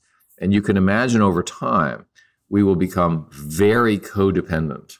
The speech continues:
upon this digital thing, we'll call it a machine for lack of a better term, that we need to get through our day. Now, these systems will educate us in ways that are very different.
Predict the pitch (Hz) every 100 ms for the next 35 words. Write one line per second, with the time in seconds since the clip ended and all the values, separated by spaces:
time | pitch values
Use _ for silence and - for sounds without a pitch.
0 | _ - - - 87 82 78 - 87 101
1 | 98 95 87 78 - _ _ - 92 71
2 | 64 76 76 - 78 73 71 71 - 92
3 | 78 71 71 71 71 - 71 71 69 -
4 | 95 76 67 _ _ _ _ - 92 98
5 | 95 110 120 101 82 82 73 92 - -
6 | 92 85 - - 82 78 71 50 50 _
7 | _ _ _ _ _ 92 95 90 80 78
8 | 95 90 143 143 113 98 87 80 73 -
9 | _ - 110 120 107 95 95 85 82 82
10 | 80 80 - 76 76 85 98 90 80 64
11 | 58